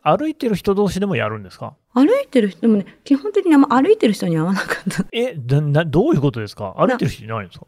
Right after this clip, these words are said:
Speaker 2: あ、その、
Speaker 1: 車社会。
Speaker 2: い-、もちろんその、む-、村の中心みたいなとこ行ったら人歩いてるんですけど、
Speaker 1: うん。
Speaker 2: 基本的に車で走ってて、
Speaker 1: へー。
Speaker 2: 道路で人とすれ違うってあんまりなかっ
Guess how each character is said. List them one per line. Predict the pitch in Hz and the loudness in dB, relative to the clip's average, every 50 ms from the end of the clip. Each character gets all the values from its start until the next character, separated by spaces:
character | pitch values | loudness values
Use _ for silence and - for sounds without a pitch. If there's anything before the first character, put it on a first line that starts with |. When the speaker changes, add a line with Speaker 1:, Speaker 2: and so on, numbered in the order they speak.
| _ _ _ _ _ _ _ _ - | _ _ _ _ _ _ _ _ -6
Speaker 2:
あ、 | 196 196 | -4 0
そ | - 226 | 2 2
の、 | 214 208 185 - - _ _ _ _ _ _ - | 2 2 0 -4 -10 _ _ _ _ _ _ -18
Speaker 1:
車 | - - 123 127 123 | -12 -8 -6 -6 -4
社 | - 131 | -4 -6
会。 | 110 101 - _ - | -8 -10 -12 _ -6
Speaker 2:
い-、 | 247 240 - | -6 0 2
も | 247 269 | 2 2
ち | 262 330 311 | 4 4 4
ろ | - | 2
ん | 196 | 4
そ | 214 | 2
の、 | 196 190 | 2 0
む-、 | 190 - - - 226 233 202 | 0 -2 2 4 4 4 6
村 | 233 240 254 294 311 | 6 6 6 6 4
の | 311 302 | 2 2
中 | - - 320 | 0 -2 -2
心 | - - 349 | 2 4 6
み | 294 254 | 6 6
た | 226 214 | 6 4
い | 190 | 0
な | 175 | -2
と | 170 | -2
こ | - 190 | -4 -4
行 | 185 | -4
っ | - | -2
た | - 269 | 0 0
ら | 311 320 269 180 - - - | 2 4 4 2 0 -2 -8
人 | - - 208 202 196 | -8 -4 -2 0 0
歩 | 214 | 0
い | 202 | 0
て | - 165 | 0 0
る | 151 147 | 0 0
ん | |
で | 139 147 | -2 -4
す | 143 - | -6 -8
け | 156 156 | -8 -6
ど、 | 160 180 165 139 | -4 -2 -2 -2
Speaker 1:
う | |
ん。 | 123 113 101 95 - - | -2 -2 -4 -6 -10 -6
Speaker 2:
基 | - - | 0 2
本 | 247 302 320 302 | 4 4 4 4
的 | 311 311 285 285 | 2 2 4 4
に | 277 277 | 4 4
車 | 269 - 254 262 277 294 277 | 4 4 4 4 6 6 4
で | 294 | 4
走 | 262 269 254 - 285 | 2 0 0 0 0
っ | 277 | -2
て | - - 165 | -2 -6 -6
て、 | - - 185 175 160 - - - - | -2 0 0 0 0 -2 -4 -8 -4
Speaker 1:
へ | - 123 120 113 107 104 101 | -2 0 0 0 -2 -4 -2
ー。 | 101 | 0
Speaker 2:
道 | 269 302 302 247 | 2 4 4 4
路 | 180 151 | 4 2
で | - 185 185 156 131 - - - | 2 2 0 0 0 -4 -8 -14
人 | - - - 226 233 240 247 277 - - - - | -16 -8 -2 0 2 2 0 0 -4 -10 -10 -8
と | 226 | -8
す | 214 - 220 | -6 -4 -2
れ | 196 214 | -2 -2
違 | 214 - 220 | -2 -2 -2
う | 208 208 175 | 0 0 0
っ | |
て | - - | -2 -6
あ | - - 196 | -6 -2 2
ん | 220 254 | 4 6
ま | 277 277 | 6 6
り | 269 269 262 | 6 4 4
な | 254 | 2
か | - - | 0 -4
っ | - | -8